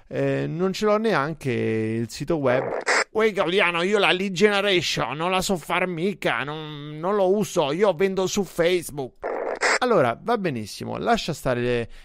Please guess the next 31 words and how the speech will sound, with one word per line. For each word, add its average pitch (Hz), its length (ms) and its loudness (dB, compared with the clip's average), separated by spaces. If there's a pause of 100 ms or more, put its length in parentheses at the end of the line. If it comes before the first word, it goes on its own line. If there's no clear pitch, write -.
il 127 260 -8
sito 143 280 -2
web 135 280 4
e - 20 2
le 127 100 2
sue 147 140 -4
integrazioni 139 680 -2
con 131 200 -2
forme 139 500 2
e 123 40 -2
pop-up 139 560 2
che 120 100 -2
mandano 135 380 -2
i 135 60 -4
contatti 143 440 -4
dentro 175 400 -2
HubSpot, 196 680 0 (400)
puoi 233 520 2
utilizzare 156 880 0
l'email 113 920 -2
e 151 100 -6
questo 190 340 -4
lo 180 100 -2
trovo 110 320 -4
geniale. 104 680 -8 (500)
Puoi 226 360 6
installare, 143 960 4
se - 160 -4
usi 151 240 -4
Gmail, 165 480 2
un'estensione 151 1300 0